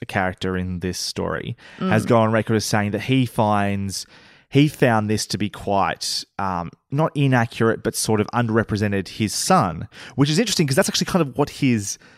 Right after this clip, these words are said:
Speaker 1: the character said in the show
Speaker 2: Mm.
Speaker 1: was that, you know, this is all about Nicole,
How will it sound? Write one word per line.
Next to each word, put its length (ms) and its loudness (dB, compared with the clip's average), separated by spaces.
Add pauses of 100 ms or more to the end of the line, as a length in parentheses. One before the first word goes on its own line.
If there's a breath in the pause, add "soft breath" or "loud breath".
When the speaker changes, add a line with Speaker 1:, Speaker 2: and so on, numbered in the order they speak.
(260 soft breath)
Speaker 1:
the 100 2
character 480 4
said 320 2
in 280 -2
the 120 -2
show 560 2 (100)
Speaker 2:
Mm. 540 -2
Speaker 1:
was 220 4
that, 540 2
you 120 0
know, 240 4
this 180 2
is 100 0
all 140 4
about 240 2
Nicole, 800 0